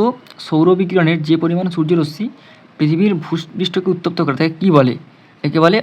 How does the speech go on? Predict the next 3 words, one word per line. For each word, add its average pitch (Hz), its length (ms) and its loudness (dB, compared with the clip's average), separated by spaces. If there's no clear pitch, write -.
অন্তর্মুখী 175 560 2
সৌরবিকিরণ, 139 540 0
অন্তর্মুখী 156 760 0